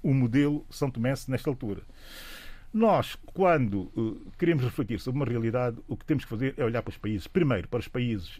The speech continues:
eh, semelhantes a nós e saber o que é que eles fizeram. Segundo, se tiveram processos semelhantes a processos que nós temos em carteira naquele momento. E terceiro, identificar, eh, nesses países ou nessas realidades de negócios se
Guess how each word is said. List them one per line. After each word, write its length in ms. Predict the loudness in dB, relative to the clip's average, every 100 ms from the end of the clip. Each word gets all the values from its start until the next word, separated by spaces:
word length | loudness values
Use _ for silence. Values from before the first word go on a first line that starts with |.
| -10
eh, 80 | -8
semelhantes 460 | -2 2 2 2
a 60 | 0
nós 280 | 0 -2 -6
e 40 | -6
saber 200 | -4 -2
o 40 |
que 60 | -2
é 40 |
que 80 | -4
eles 100 | -4
fizeram. 400 | -6 -8 -10 -14 -16 -18 -18 -18 -16 -8
Segundo, 540 | -4 2 2 2 -4
se 100 | -8
tiveram 260 | -4 -2 -4
processos 480 | -6 -4 -4 -4
semelhantes 600 | -4 -2 2 0 -2 -12 -16 -16 -10 -8
a 40 |
processos 380 | -4 0 0 -2 -10
que 80 | -2
nós 160 | -2 2
temos 300 | 2 2 0
em 120 | 0
carteira 520 | 2 0 2 2 2 -2
naquele 340 | -2 2 2
momento. 300 | 2 0 -6 -14 -18 -18 -18 -8 -4
E 60 |
terceiro, 400 | -4 0 0 0 -6 -16 -16 -10 -4
identificar, 760 | 2 2 2 -2 2 2 2 -2 -14 -18 -16 -2
eh, 160 | 0
nesses 300 | 4 4 4
países 420 | 2 4 4 2 2
ou 80 |
nessas 260 | 0 0 0
realidades 540 | 0 2 0 -2 -2
de 100 | 0
negócios 580 | 2 4 2 0 -4 -10 -12
se 320 | -6 -2